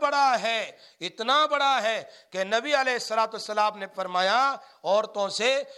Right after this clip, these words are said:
اگر سجدے کرنے کی اجازت ہوتی تو میں، میں عورتوں کو کہتا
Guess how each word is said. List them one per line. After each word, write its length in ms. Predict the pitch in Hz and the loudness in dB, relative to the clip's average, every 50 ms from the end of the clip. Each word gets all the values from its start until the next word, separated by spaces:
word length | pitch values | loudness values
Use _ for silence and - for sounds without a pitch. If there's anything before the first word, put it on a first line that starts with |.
| - - _ | -20 -8 _
اگر 320 | 196 220 220 233 277 269 254 | -2 -2 0 0 -2 -2 -2
سجدے 580 | - - - 330 233 196 185 180 269 302 311 285 | -4 -4 -4 -4 -4 -4 -6 -4 -2 0 0 0
کرنے 460 | - - 233 233 233 233 226 226 220 | 0 0 -2 -2 -2 -2 -4 -6 -6
کی 220 | 220 220 233 226 208 | -6 -8 -8 -10 -6
اجازت 480 | 175 175 208 202 208 185 180 202 190 | -2 0 0 0 0 -2 -6 -12 -12
ہوتی 640 | 175 180 196 190 - 202 226 262 285 294 277 214 147 - - - - - _ | -10 -10 -10 -10 -8 -6 -2 -2 0 0 -2 -2 -6 -8 -14 -20 -20 -18 _
تو 160 | - 202 196 | -4 -2 -2
میں، 600 | 196 202 208 233 262 285 311 330 262 196 214 147 - - - - _ _ - | -2 -2 0 0 2 2 2 2 2 0 0 -4 -8 -16 -20 -20 _ _ -14
میں 640 | 160 185 226 269 311 339 339 311 277 226 180 143 110 - - _ _ _ | -6 -2 0 0 0 0 0 0 0 -2 -2 -6 -10 -16 -20 _ _ _
عورتوں 480 | - 220 254 269 269 269 349 359 349 330 | 0 2 2 2 0 -2 -2 -2 -2 0
کو 180 | 330 311 285 277 | 0 0 0 0
کہتا 440 | 285 269 254 254 254 - 277 269 | 0 -2 -2 -2 -2 0 0 0